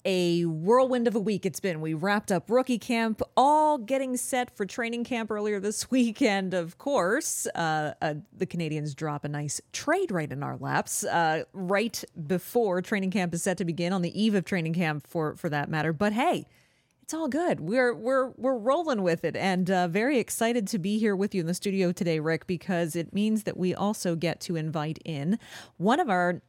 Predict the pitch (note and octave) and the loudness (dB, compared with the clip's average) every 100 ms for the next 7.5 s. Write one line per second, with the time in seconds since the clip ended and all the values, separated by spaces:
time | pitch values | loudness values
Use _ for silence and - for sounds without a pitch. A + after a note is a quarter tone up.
0 | _ G3 G3+ B3 D4 D#4+ - F#3+ G3 F#3+ | _ 2 4 2 0 -4 0 0 0 0
1 | F3 E3+ D#3+ - F3+ F3 F#3+ B3 F4+ - | 0 -2 -4 -4 -2 0 0 -4 -6 -8
2 | - G3 F3+ F3 F3 - G3 C4+ - F#3 | -4 -2 -2 -4 -4 -2 0 0 -2 -2
3 | G#3+ G#3 - A3+ G3+ B3 F4+ - - - | 0 -2 -2 -2 0 0 -4 -14 -20 -8
4 | - A#3+ A#3 G3 G#3+ - C4 D#4+ - F#3 | -2 2 2 2 0 0 -2 -2 0 0
5 | D#3+ D3+ C#3+ - F#3 F3+ F3 - F3+ G3 | 0 0 -2 -4 -2 2 2 0 -2 0
6 | G3+ G#3 F3+ F3 D#3 - D#3+ F3 D#3+ D#3+ | -2 0 2 0 -2 -4 0 0 0 -2
7 | A#3 A3+ F#3+ D#3+ D#3 | -2 2 4 2 0